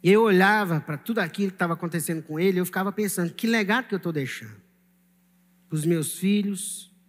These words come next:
na minha igreja, e principalmente pros de fora." Que o Le-, o Eloy deixou um legado pros de fora, pra gente que nem tá aqui dentro. E eu queria encerrar com a gente pensando sobre isso. Que propósito que a gente tá vivendo?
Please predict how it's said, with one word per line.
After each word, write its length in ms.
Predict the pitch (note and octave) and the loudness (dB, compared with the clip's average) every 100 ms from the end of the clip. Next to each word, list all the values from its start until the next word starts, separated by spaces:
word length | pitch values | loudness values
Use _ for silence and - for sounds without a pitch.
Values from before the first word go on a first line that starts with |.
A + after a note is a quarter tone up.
| _ _ _ C3 | _ _ _ -6
na 100 | C#3+ | -2
minha 160 | D#3+ | -2
igreja, 640 | D#3 C#3+ D#3 E3+ D#3 D#3 D3 _ _ _ _ _ _ | -2 -2 0 0 -2 -8 -14 _ _ _ _ _ _
e 60 | F3+ | -4
principalmente 540 | C#4 - A3 A3+ A3+ | -2 0 0 0 0
pros 180 | A#3 G3+ | -6 -4
de 80 | A#3+ | -4
fora." 580 | - F#3 F#3 D3 A#2 - _ _ _ _ _ _ _ _ - | 0 0 2 0 -4 -14 _ _ _ _ _ _ _ _ -2
Que 100 | F3 | 2
o 40 | |
Le-, 200 | F#3 F3+ | 4 2
o 120 | F3+ | 2
Eloy 240 | E3+ F#3+ G3+ | 2 2 2
deixou 280 | F#3 G3+ | 2 2
um 40 | F#3+ | 2
legado 380 | E3+ F3+ G3 - | 4 2 0 0
pros 160 | G3+ | -2
de 100 | C#4 | -2
fora, 420 | - F#3 F3 F3 | -4 0 0 -2
pra 160 | C3+ D#3 | -2 -2
gente 220 | E3+ F#3+ | 0 -2
que 100 | - | -2
nem 220 | F#3+ C#4 | 0 0
tá 140 | C#4+ A#3 | 0 -2
aqui 180 | A3 F#3+ | -2 -6
dentro. 480 | D3+ B2+ A#2+ - _ _ _ _ _ _ _ _ _ _ _ _ _ _ _ _ _ _ _ _ _ _ - | -4 -6 -10 -18 _ _ _ _ _ _ _ _ _ _ _ _ _ _ _ _ _ _ _ _ _ _ -6
E 60 | |
eu 60 | D#3 | -2
queria 260 | F3+ F3 F#3+ | 2 2 2
encerrar 580 | - E3 E3+ F3 D#3+ - | 2 2 2 0 -2 -6
com 60 | |
a 60 | D#3 | -6
gente 200 | E3 E3 | -6 -4
pensando 420 | F#3 F3+ F#3 F#3 | -2 -2 -2 -4
sobre 260 | F3 D3 A2 | -6 -10 -10
isso. 160 | A2 | -10
Que 100 | - | -8
propósito 540 | E3+ F#3 F3 G3+ G3+ - | -4 -4 -2 -4 -4 -4
que 60 | |
a 20 | D#3+ | -6
gente 120 | D#3 | -6
tá 80 | C#3 | -10
vivendo? 380 | A#2 A#2 G2+ | -12 -16 -20